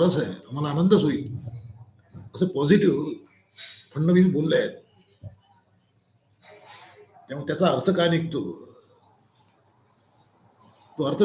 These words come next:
शोधणं सुरू झालाय. लोकसभा निवडणुकीत राज ठाकरेंनी भाजपला पाठिंबा दिला,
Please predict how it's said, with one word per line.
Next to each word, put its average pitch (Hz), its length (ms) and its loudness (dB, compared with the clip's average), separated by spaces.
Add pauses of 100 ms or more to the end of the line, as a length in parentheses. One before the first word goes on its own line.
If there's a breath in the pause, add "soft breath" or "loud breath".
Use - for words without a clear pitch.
शोधणं 180 260 4
सुरू 185 220 6
झालाय. 170 240 2 (3750)
लोकसभा 170 360 0
निवडणुकीत 160 520 0 (580)
राज 147 220 -8
ठाकरेंनी 151 540 -6 (440)
भाजपला 147 340 -4
पाठिंबा 123 400 -8
दिला, - 180 -12